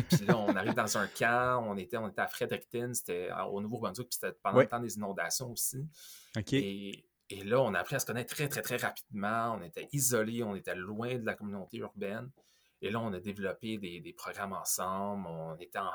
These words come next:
Speaker 1: plein air, là, mais en vingt-quatre heures sur vingt-quatre. C'était
Speaker 2: Ouais.
Speaker 1: magnifique. Vraiment une belle ambiance. Et honnêtement, c'est, c'était vraiment intéressant de voir du monde de tout horizon différent. Et, et ce programme-là, ce qui est intéressant, c'est, c'est, ça n'a pas besoin d'être des participants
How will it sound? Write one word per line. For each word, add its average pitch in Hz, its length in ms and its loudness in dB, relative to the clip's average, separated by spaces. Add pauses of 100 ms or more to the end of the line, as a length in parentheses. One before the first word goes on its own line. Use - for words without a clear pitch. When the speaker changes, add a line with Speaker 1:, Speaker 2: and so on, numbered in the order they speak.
(140)
Speaker 1:
plein 113 680 2
air, 104 320 4
là, 98 140 4
mais 87 200 -4
en - 240 -8
vingt-quatre 110 420 -2
heures 107 80 2
sur 90 180 -2
vingt-quatre. 92 460 -4
C'était - 200 0
Speaker 2:
Ouais. 107 140 6
Speaker 1:
magnifique. 101 520 -4 (380)
Vraiment 92 220 -2
une 95 140 -6 (120)
belle 120 200 2
ambiance. 92 760 -4 (920)
Et 110 280 -10
honnêtement, 143 580 2
c'est, 123 240 -2
c'était - 440 0
vraiment 113 520 -4
intéressant 131 420 0
de 131 60 -2
voir 110 360 0
du 117 120 -8
monde 117 340 -4 (460)
de - 160 -10 (140)
tout 180 180 0
horizon 120 340 2
différent. 98 480 -2
Et, 101 220 -8
et 101 60 -10
ce - 60 -14
programme-là, 135 580 0
ce - 100 0
qui - 80 -10
est - 140 -12
intéressant, 120 420 -2
c'est, - 240 -4
c'est, - 240 -6
ça - 160 -8
n'a - 80 -8
pas - 100 -4
besoin 135 280 0
d'être 131 180 -2
des 98 80 -12
participants - 720 -2